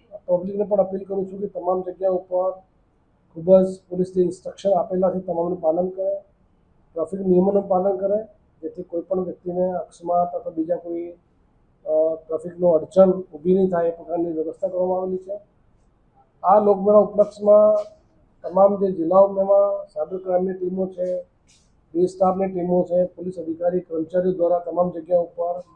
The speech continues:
પબ્લિક સાથે સારો સંકલન થાય એ પ્રમાણે જે આયોજક સમિતિના જે લોકો છે,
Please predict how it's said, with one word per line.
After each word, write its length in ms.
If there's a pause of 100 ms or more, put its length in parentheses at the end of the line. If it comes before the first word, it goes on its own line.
(360)
પબ્લિક 320
સાથે 240
સારો 300
સંકલન 400
થાય 380 (680)
એ 100
પ્રમાણે 760 (100)
જે 140
આયોજક 360
સમિતિના 420
જે 140
લોકો 260
છે, 120